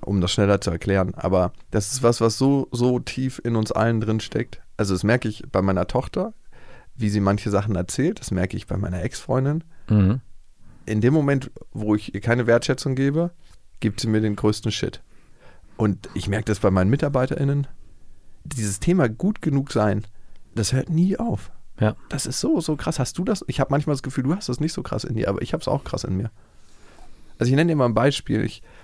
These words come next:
Speaker 1: habe letztens ein Interview gehört mit Oprah Winfrey und ich finde, Oprah hat so mit die geilsten Formate kreiert.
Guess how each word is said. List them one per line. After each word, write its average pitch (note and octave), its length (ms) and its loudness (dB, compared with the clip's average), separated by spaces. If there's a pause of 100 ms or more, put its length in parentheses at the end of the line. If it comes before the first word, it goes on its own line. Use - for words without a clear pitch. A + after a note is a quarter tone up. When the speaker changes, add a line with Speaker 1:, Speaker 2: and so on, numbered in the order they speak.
Speaker 1:
habe A#2 160 0
letztens B2 340 0
ein A2+ 60 -4
Interview B2 420 2
gehört A2 300 2
mit G#2 240 -2
Oprah G#2+ 280 0
Winfrey A2+ 380 0
und F2+ 80 -2
ich - 80 -8
finde, G#2+ 340 0 (360)
Oprah A2 420 4
hat G#2+ 160 2
so G2+ 300 4 (560)
mit C3 340 4
die A2 80 -2
geilsten A2 380 4
Formate F#2+ 460 2
kreiert. - 500 -6